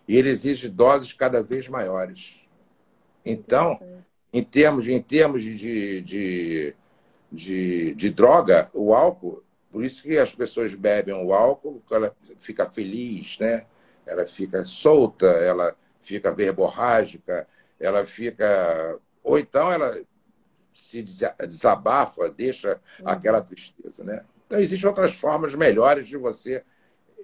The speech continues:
Speaker 1: controlar a sua dopamina, entendeu? Sem ser o álcool, tá? Isso é, isso é importante. Então, <clears throat> por isso que ela fala, o cálice, o cálice é uma coisa,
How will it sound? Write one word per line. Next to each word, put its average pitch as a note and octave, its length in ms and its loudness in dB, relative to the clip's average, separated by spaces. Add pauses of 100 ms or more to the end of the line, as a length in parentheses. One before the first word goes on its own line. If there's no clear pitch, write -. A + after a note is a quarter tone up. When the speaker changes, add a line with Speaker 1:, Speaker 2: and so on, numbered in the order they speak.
(320)
Speaker 1:
controlar A#2 520 2
a A#2+ 40 -2
sua A#2+ 220 -4
dopamina, A2 760 0
entendeu? A#2+ 280 -6
Sem B2 180 -8
ser A2+ 240 -2
o F#2+ 140 0
álcool, - 420 -6
tá? - 240 -4 (520)
Isso A2 260 -2
é, A#2 60 0
isso A#2 200 -2
é C#3+ 40 6
importante. A#2 560 0
Então, D#3+ 360 2 (480)
<clears throat> - 560 -2
por C#3+ 140 6
isso F#3 140 6
que F#3 40 4
ela E3 140 6
fala, A#2+ 320 4
o C#3+ 100 -4
cálice, C#3+ 880 0
o - 140 -14
cálice C#3+ 600 -6
é A2 60 -6
uma A2 180 -8
coisa, B2+ 500 -4